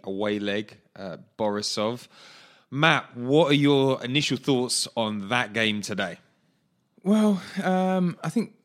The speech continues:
Speaker 2: Brighton are one of those teams that we just love to play because they're not particularly talented in terms of their personnel, but they like passing the football around. They like playing good football,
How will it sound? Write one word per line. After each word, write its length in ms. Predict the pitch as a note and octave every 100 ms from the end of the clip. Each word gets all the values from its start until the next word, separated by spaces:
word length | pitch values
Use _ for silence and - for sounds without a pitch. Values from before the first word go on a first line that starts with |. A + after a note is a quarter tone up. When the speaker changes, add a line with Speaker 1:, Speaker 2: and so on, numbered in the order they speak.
| _ _ -
Speaker 2:
Brighton 480 | C#3+ D#3+ D3 C3+
are 40 | B2
one 160 | B2+ B2
of 60 |
those 200 | A#2+ A2+
teams 340 | - C3+ A#2 A#2
that 80 | A2+
we 260 | B2 C3
just 260 | A#2 A2+ -
love 320 | A#2 A2+ G2+
to 120 | -
play 480 | - B2+ A2+ G#2 G2+ - - - -
because 800 | C3 - C3+ B2+ B2 A#2+ A#2 - _ _ _ _ _ _ - -
they're 180 | C3+ C#3
not 240 | D3+ F#3 -
particularly 580 | - - A#2+ - B2+
talented 560 | A2+ - D3 C3 A2 A2
in 80 | A2
terms 280 | - B2 A2+
of 80 | G#2+
their 120 | A2+
personnel, 640 | - A#2+ A2 - A2+ G#2
but 120 | E2
they 100 | A2
like 300 | A#2+ C3 B2+
passing 380 | - B2+ A#2 A#2+
the 60 | A2
football 440 | - - A2+ A2+
around. 460 | A2+ A2+ A2+ A2 A2
They 80 | A2+
like 220 | B2+ -
playing 280 | B2+ A#2+ A2+
good 180 | G#2+
football, 540 | - C3 - A2+ G2+